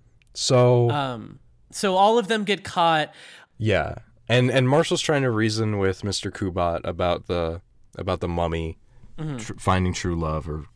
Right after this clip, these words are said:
Speaker 1: whatever.
Speaker 2: Yeah. Which also Mister Kubat talks about, like, his, about tax evasion in a kid's movie, which I thought was strange.
Speaker 1: Yeah, well, it's,
Speaker 2: That sort of
Speaker 1: it's a
Speaker 2: goes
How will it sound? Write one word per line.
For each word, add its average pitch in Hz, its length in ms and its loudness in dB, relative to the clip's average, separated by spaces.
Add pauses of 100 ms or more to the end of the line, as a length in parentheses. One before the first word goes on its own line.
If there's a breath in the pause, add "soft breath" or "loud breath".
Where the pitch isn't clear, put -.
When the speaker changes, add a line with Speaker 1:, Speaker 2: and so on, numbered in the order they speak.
(120)
Speaker 1:
whatever. 80 600 -6 (360 soft breath)
Speaker 2:
Yeah. 143 760 -4
Which 226 220 -2
also 262 240 2
Mister 269 240 -2
Kubat 262 440 -2
talks - 340 -2
about, 180 580 2 (640 soft breath)
like, 170 220 0
his, 160 380 -2
about 180 320 -2
tax 190 360 0
evasion 262 440 -2
in 180 100 0
a 151 60 -4
kid's 226 340 -4
movie, 254 380 -2
which 220 240 -4
I 240 100 2
thought 233 260 0
was 220 140 -2
strange. 220 580 -6 (560)
Speaker 1:
Yeah, 160 340 4
well, 196 280 4
it's, 180 120 2
Speaker 2:
That 208 80 -2
sort 254 180 4
of - 20 2
Speaker 1:
it's - 80 -2
a 208 40 4
Speaker 2:
goes 190 100 4